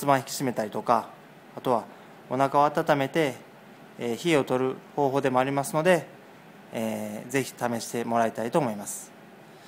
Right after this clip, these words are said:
では説明します。まずはですね、仰向けで膝を抱えて、胸の方に強く引いてください。えー、その時に足首は反らして、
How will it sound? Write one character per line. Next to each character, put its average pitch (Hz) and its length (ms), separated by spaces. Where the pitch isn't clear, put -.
で 185 60
は 147 120
説 120 240
明 110 100
し 101 80
ま 104 140
す。 - 240
ま 170 160
ず 151 80
は 110 80
で 104 100
す - 120
ね、 113 300
仰 170 220
向 175 60
け 170 140
で 160 340
膝 151 260
を 147 60
抱 123 320
え 110 60
て、 127 260
胸 151 200
の 147 100
方 139 180
に 127 140
強 151 260
く 147 140
引 120 180
い - 40
て 113 100
く 110 100
だ 107 80
さ 107 220
い。 92 60
え 135 80
ー、 - 20
そ 170 140
の 170 40
時 151 200
に 139 120
足 143 240
首 165 220
は 117 60
反 127 180
ら 135 120
し - 100
て、 151 300